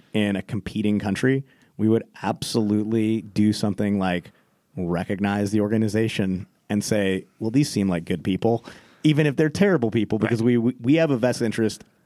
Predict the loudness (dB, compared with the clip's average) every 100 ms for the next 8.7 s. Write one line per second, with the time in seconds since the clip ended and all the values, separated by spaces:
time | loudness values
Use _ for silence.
0 | _ _ _ _ -20 _ _ _ -2 0
1 | 0 0 -2 -6 -12 -18 -6 -2 -2 -4
2 | 2 4 4 2 2 2 2 0 0 -2
3 | -4 -4 -2 0 -2 -2 -4 -4 0 0
4 | 2 -2 -6 -10 _ _ -4 -4 -4 -10
5 | -16 _ _ _ _ _ _ -12 -2 2
6 | 2 0 -2 -4 -4 -4 -4 -2 -2 2
7 | 2 4 2 0 -6 -8 -2 2 2 0
8 | 0 -2 0 0 0 0 -2